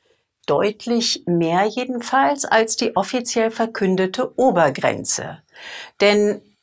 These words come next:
während die GroKos Merkel, Schulz und Co. der deutschen Öffentlichkeit bereits im Oktober zweitausendsiebzehn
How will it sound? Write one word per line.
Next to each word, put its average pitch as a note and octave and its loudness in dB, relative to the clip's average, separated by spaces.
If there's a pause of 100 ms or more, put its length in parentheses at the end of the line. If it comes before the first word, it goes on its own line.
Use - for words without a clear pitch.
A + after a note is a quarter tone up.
während A#3 4
die A#3 0
GroKos - 0
Merkel, G3 2
Schulz A#3 0
und - -6
Co. - 0 (160)
der E3+ 2
deutschen F3 2
Öffentlichkeit G3+ 0
bereits E3 2
im F#3 -4
Oktober A#3+ 2
zweitausendsiebzehn F3 0